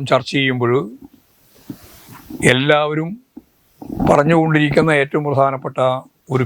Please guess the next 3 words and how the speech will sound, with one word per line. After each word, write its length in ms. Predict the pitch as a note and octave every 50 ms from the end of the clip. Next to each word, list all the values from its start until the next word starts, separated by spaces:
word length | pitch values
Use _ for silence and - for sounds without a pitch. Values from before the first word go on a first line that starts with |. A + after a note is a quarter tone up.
| -
പേര് 300 | A#2+ A#2 A#2 A#2+ A2+ A2 F2+ F2 _ _ _ _ _ _ _ _ _ _ _ _ _ _ _ - - - - - - - - C3
മഹാത്മാഗാന്ധിയുടേത് 1300 | B2 A#2+ B2+ B2 B2+ B2+ B2 A#2+ A#2+ A#2 A#2 - - - A#2 A2+ A#2 A#2 A2 B2+ A#2 A2+ G#2+ G#2+ G#2 G#2+
തന്നെയാണ്. 340 | G2+ G2+ G#2 G2 - G#2